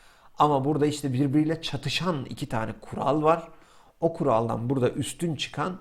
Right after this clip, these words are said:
who açıkçası. Gıcık bir durum ama ne yapalım yani. Hayat. Hayat gıcık zaten. Bir de ben burada aslında ince bir şey hedefledim.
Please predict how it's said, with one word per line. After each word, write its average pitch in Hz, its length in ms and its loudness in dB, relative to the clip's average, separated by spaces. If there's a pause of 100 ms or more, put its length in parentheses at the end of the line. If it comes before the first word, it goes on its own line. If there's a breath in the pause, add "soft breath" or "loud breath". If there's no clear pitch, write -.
(280)
who 143 640 2
açıkçası. - 720 -10 (540 soft breath)
Gıcık 135 380 -2
bir 127 120 -2
durum 135 180 -2
ama 139 220 -2
ne 151 60 -2
yapalım 127 420 -4
yani. - 240 -16 (140)
Hayat. - 420 -8 (480)
Hayat - 380 -10
gıcık - 240 -20
zaten. - 280 -16 (600 loud breath)
Bir 494 120 2
de 117 340 4 (1400 soft breath)
ben 262 240 0
burada 254 180 6
aslında 233 300 2
ince 214 380 2
bir 175 40 0
şey 170 280 0
hedefledim. 113 680 -2